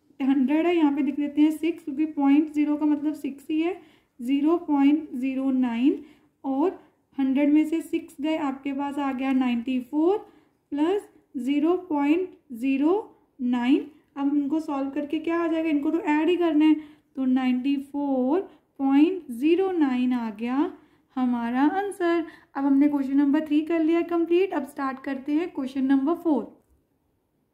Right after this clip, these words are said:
अब क्वेश्चन नंबर फ़ोर में देखिए, हमें एक, एक statement दिया है कि if A plus one over A is equal to two, हमें value given है, then हमें find करना है a square plus one over ए स्क्वायर की value। अब आपको क्या करना होता है ऐसे क्वेश्चन में, सबसे पहले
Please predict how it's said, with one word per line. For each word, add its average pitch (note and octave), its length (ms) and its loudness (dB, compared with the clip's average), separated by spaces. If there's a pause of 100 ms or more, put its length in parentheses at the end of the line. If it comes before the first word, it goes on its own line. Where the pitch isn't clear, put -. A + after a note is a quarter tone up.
(360)
अब C4 180 -16
क्वेश्चन D4+ 300 0
नंबर F#4+ 260 0
फ़ोर D4+ 240 2
में D4+ 160 4
देखिए, D4+ 300 -2
हमें E4+ 140 0
एक, F4 80 -2
एक F4+ 120 -2
statement D4 500 2
दिया C4+ 200 0
है C#4 60 -4
कि - 260 -2
if F#4 260 -2 (220)
A F4 200 0 (120)
plus E4 280 0 (100)
one C#4 260 0
over E4+ 260 0
A D#4+ 140 0
is D4+ 160 2
equal D4+ 320 2
to E4 180 2
two, A3+ 140 -4 (640)
हमें F4 160 -2
value D#4+ 320 2
given C4 300 2
है, G#3 160 -8 (340)
then F#4+ 240 -2
हमें E4+ 260 0
find C#4 380 2
करना C#4 260 2
है D#4+ 240 2
a E4+ 180 2
square D4+ 360 -4 (100)
plus F4+ 340 -2
one D#4 220 0
over D4+ 260 0
ए A3+ 120 -2
स्क्वायर A#3+ 340 -10
की D#4 180 -4
value। D#4+ 420 2 (440)
अब D#4+ 220 -8
आपको C#4+ 360 -2
क्या E4 180 0
करना B3+ 300 0
होता B3 260 -4
है C4 60 -2
ऐसे C4 180 -8
क्वेश्चन B3+ 340 -6
में, C4+ 220 4
सबसे C#4+ 320 -6
पहले B3+ 440 -4